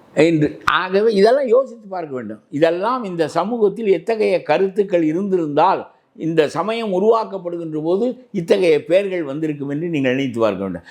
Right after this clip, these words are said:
ஆக, சிவமதம் என்பது மிகவும் கருதி கருதி உருவாக்கப்பட்ட சமயம். அதற்கு மிக சிறப்பாக வித்திட்டவர் திருமூலர். கைலாசம் வரையில் நாம் இருந்தோம் போல் இருக்கிறது. அப்புறம் சிவன் என்பவன் எங்கிருந்து வந்தான்?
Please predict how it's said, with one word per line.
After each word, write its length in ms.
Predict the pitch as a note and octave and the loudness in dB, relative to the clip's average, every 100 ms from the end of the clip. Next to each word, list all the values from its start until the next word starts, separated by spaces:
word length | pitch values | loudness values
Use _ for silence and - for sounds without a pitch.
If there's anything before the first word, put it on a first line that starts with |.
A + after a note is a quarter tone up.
| - - | -20 -2
ஆக, 280 | - F3 | 0 2
சிவமதம் 540 | D#3+ F3 A#3 A#3 G#3+ F#3+ | 2 4 4 0 -8 -8
என்பது 340 | D#3+ F3 G#3+ | -6 -4 -4
மிகவும் 380 | F3+ F3 G#3 G3+ | -2 0 0 0
கருதி 340 | D#3 F3 G3+ | 0 0 -2
கருதி 280 | F#3 F3 F3+ | -2 -2 0
உருவாக்கப்பட்ட 680 | F3 E3+ E3+ E3 D3 C3+ B2 | 0 0 0 -2 -6 -4 -4
சமயம். 460 | A2 A#2+ B2 D3 C#3+ - - | -2 -2 0 -2 -6 -16 -6
அதற்கு 360 | - C3+ D3 C3+ | 0 2 2 0
மிக 240 | C3 E3+ | 2 2
சிறப்பாக 540 | D#3+ E3 E3+ F3 F3 D3+ | 2 0 0 -4 -4 -4
வித்திட்டவர் 600 | C#3 C#3 D#3+ C#3 B2 G2+ | -2 -2 0 0 0 -2
திருமூலர். 680 | B2 C3+ C3+ C#3+ E3+ D#3+ _ D3 | -2 0 2 4 2 -2 _ 2
கைலாசம் 480 | E3+ A3+ A#3 G3+ | 4 4 2 2
வரையில் 260 | G3 G3+ A3+ | 2 2 0
நாம் 260 | F#3+ F#3 F#3 | 0 -2 -2
இருந்தோம் 360 | F3+ F#3 F3 | -2 -2 0
போல் 180 | D3 B2+ | 2 2
இருக்கிறது. 420 | A#2 G2+ G#2+ - - - - - - - - - - | 0 -2 -4 -4 -14 -20 -20 -20 -20 -20 -16 -8 2
அப்புறம் 260 | E3 E3 | 4 4
சிவன் 340 | C#3 F3+ A#3 G3+ | 4 2 2 -2
என்பவன் 300 | F3 F3+ F3+ | 0 -2 -2
எங்கிருந்து 540 | D3 E3+ F#3+ E3+ A#2+ | -6 -4 -4 -2 0
வந்தான்? 360 | A2 G#2+ G2 | 0 -2 -4